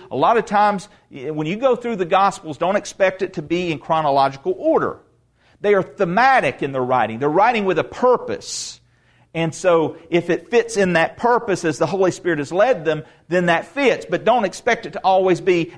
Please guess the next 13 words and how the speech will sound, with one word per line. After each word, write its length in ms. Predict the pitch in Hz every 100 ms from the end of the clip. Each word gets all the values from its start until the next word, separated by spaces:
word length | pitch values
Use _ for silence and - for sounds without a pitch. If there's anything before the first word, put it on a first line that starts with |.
| -
A, 200 | 190 185
B, 200 | 185 175
C, 260 | - 190
D, 440 | 156 175 165 175 165
E, 60 |
F, 160 | 147 -
G. 420 | 262 208 107 - _ _ _ _ _ _ _ _
Sometimes 540 | - 170 165 165 160 135
the 180 | 147
stories 500 | 143 - 196 190 170
are 80 | 156
moved 320 | 147 160 139
around 400 | 143 160 247 175